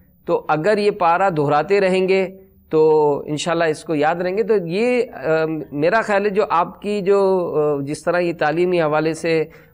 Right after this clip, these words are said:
ماشاءاللہ ہمارے مدرسہ مدینہ کی مجلس کا یہ جو کوشش ہے اور ہمارے مدرسین جو کوشش کرتے ہیں تو اس کی مجھے کچھ اہمیت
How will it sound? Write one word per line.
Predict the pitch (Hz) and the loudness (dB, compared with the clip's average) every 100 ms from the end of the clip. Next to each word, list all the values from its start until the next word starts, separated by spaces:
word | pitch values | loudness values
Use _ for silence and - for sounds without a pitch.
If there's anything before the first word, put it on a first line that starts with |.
| - | -4
ماشاءاللہ | 151 147 160 | -4 -2 -2
ہمارے | 160 151 147 | 0 0 -2
مدرسہ | 143 139 156 | -2 -6 -6
مدینہ | 147 143 143 139 | -6 -4 -4 -6
کی | 143 | -6
مجلس | 135 135 147 143 | -6 -6 -8 -4
کا | 147 | -4
یہ | 143 | -2
جو | 135 | -6
کوشش | - 143 143 - - | -4 -4 -2 -4 -2
ہے | 143 - - - - | -4 -4 -16 -20 -4
اور | 143 | -2
ہمارے | 147 156 156 | 0 0 0
مدرسین | 143 156 156 156 180 | 0 -2 -2 -6 -6
جو | 180 | -6
کوشش | 175 143 180 170 | -4 -6 -6 -6
کرتے | 202 190 180 | -8 -8 -8
ہیں | 208 | -4
تو | 220 | -2
اس | 208 - 180 190 - - | -2 -4 -10 -12 -14 -12
کی | 214 233 | -4 -4
مجھے | 220 208 220 | -2 -2 -2
کچھ | 226 - | -2 -2
اہمیت | 185 196 233 247 240 | 0 2 4 2 2